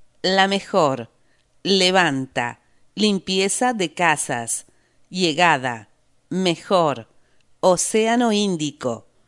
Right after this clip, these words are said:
pedir, pena, perro, podría, preocupado, proponer, quién, quizás, realmente, rechazar, rica,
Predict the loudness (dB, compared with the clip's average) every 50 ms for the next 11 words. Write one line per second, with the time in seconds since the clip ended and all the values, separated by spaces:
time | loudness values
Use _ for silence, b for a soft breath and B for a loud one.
0 | _ _ _ _ _ _ _ 2 2 2 2 0 -2 -2 -2 -4 -6 -12 _ _
1 | _ _ _ _ _ _ _ _ -2 2 2 4 4 2 2 0 -2 -4 -6 -10
2 | -16 _ _ _ _ _ _ _ _ _ _ _ 0 2 2 4 2 2 0 -2
3 | -4 -4 -4 -6 -8 -12 _ _ _ _ _ _ _ _ _ _ _ _ _ 2
4 | 4 4 4 4 2 0 -2 -2 -2 0 0 0 -2 -2 -6 -10 _ _ _ _
5 | _ _ -2 2 4 4 6 6 4 4 2 -2 -8 -6 0 2 4 6 6 4
6 | 2 0 -6 -8 -10 -12 _ _ _ _ _ _ -10 _ 2 4 4 4 4 2
7 | 2 0 0 2 2 2 2 2 2 0 -2 -6 -12 _ _ _ _ _ _ _
8 | _ _ -8 -4 -2 0 2 2 0 0 -2 -4 -8 -10 -14 _ _ _ _ _
9 | _ _ _ -12 -10 -8 -6 -6 -4 -2 0 0 2 0 0 -2 -4 -8 -8 -10
10 | -14 _ _ _ _ _ _ _ _ -10 -6 -4 -2 0 0 0 0 0 0 0
11 | 0 0 0 0 0 0 -2 -2 -4 -8 -10 -10 -12 -16 _ -20 _ _ _ _
12 | _ _ _ -12 -8 -4 -2 -2 -2 -2 -2 -2 -2 -2 -2 -2 0 0 2 0
13 | 0 -2 -6 -14 -20 _ _ _ _ _ _ _ _ _ _ _ _ -8 -4 -2
14 | -2 -2 -4 -6 -4 -2 -2 -2 -2 -6 -10